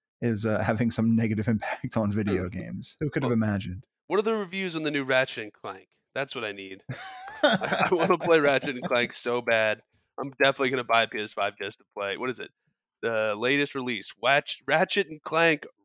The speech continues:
Speaker 2: Rift Apart.
Speaker 1: Uh-huh. I'm
Speaker 2: I
Speaker 1: looking to see what the reviews are. I actually did see, <clears throat> uh, P S fives on sale at Best Buy, uh,
Speaker 2: Oh,
Speaker 1: yesterday.
Speaker 2: and you could just buy it off the shelf?
Speaker 1: Well, you could buy it online.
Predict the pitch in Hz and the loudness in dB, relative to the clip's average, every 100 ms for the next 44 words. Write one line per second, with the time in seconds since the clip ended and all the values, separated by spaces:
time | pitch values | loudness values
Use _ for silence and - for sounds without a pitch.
0 | - 160 - 143 - 123 101 - _ _ | 0 0 0 -4 0 2 2 -2 _ _
1 | _ _ _ - 135 131 127 127 _ _ | _ _ _ -6 -2 -2 -4 -8 _ _
2 | _ _ _ _ _ - 139 139 131 127 | _ _ _ _ _ -10 -4 -4 -4 -4
3 | 117 120 117 120 113 131 127 127 - - | -4 -2 -2 -2 0 0 2 2 0 -16
4 | - - 190 240 339 233 220 196 - 214 | -10 4 6 6 6 6 6 4 4 4
5 | 214 196 170 139 - 160 143 151 151 151 | 6 6 6 2 -2 -2 0 0 2 4
6 | 143 143 139 _ _ _ _ _ _ _ | 4 2 0 _ _ _ _ _ _ _
7 | - 202 180 - 165 151 156 143 147 143 | 0 4 4 4 6 8 6 4 2 4
8 | 147 147 - 156 143 139 147 - 82 71 | 4 4 2 4 4 4 2 2 0 2
9 | 127 - _ _ - 123 180 131 113 - | -2 -8 _ _ -2 4 4 4 0 -2
10 | - 127 123 _ 170 175 165 165 151 151 | -4 -4 -6 _ -4 -2 0 -2 0 4
11 | 151 151 151 139 - 131 156 - _ _ | 6 6 6 2 -4 -4 -4 -8 _ _
12 | _ _ _ - - 165 156 139 147 139 | _ _ _ -12 -2 4 4 4 6 8
13 | 123 120 185 120 | 8 4 2 -2